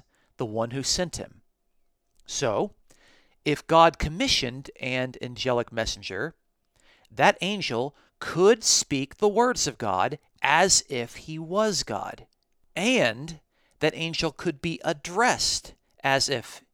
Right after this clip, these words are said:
he was God. However, no one in the ancient Near East would confuse the messenger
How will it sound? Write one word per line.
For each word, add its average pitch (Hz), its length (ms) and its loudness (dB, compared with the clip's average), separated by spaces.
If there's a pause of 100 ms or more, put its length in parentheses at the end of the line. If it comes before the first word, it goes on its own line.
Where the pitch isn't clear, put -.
(200)
he 131 160 -8
was 110 240 -6
God. - 360 -8 (840)
However, 135 440 4 (640)
no 180 300 2
one 127 380 2
in 127 100 -12
the 123 120 -8
ancient 131 340 -6
Near 127 180 -6
East 107 420 -8
would 147 360 -2
confuse 139 1080 -2 (340)
the 156 100 0
messenger 143 800 -2